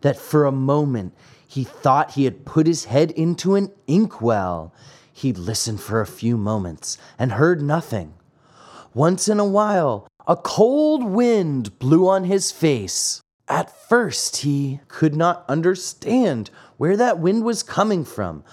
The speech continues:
but after a while, he understood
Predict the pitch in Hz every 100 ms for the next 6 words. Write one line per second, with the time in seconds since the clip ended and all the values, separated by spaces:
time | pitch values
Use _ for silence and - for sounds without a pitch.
0 | - - 107 - 104 127 - 156 147 101
1 | 120 127 117 98 - - - 180 190 185
2 | 202 214 196 - - 285 226 113